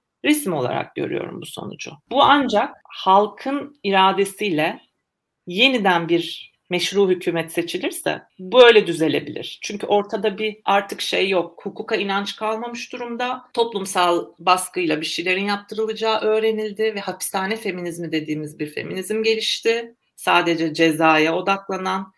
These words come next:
Dolayısıyla toplumda bu tarz galeyanlar normal. Normal ama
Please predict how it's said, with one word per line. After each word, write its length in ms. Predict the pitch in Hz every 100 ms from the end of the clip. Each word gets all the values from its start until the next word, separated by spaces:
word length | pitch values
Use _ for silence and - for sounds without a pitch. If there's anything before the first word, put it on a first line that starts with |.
| -
Dolayısıyla 880 | 208 208 208 - 214 202 196 202 -
toplumda 760 | - 190 - 170 170 226 302 -
bu 120 | 220 254
tarz 440 | 240 196 170 160
galeyanlar 840 | - 175 180 170 170 175 233 262
normal. 440 | 196 190 196 190 151 - _ _
Normal 420 | 175 190 202 302 -
ama 320 | 202 233 -